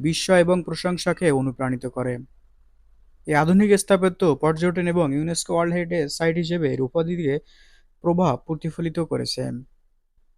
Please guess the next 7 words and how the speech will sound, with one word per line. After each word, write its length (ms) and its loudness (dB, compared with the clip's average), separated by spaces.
এবং 220 0
এখানে 240 0
গিজার 380 6
গ্রেট 340 6
পিরামিডের 400 6
অসাধারণ 600 4
গল্প, 280 4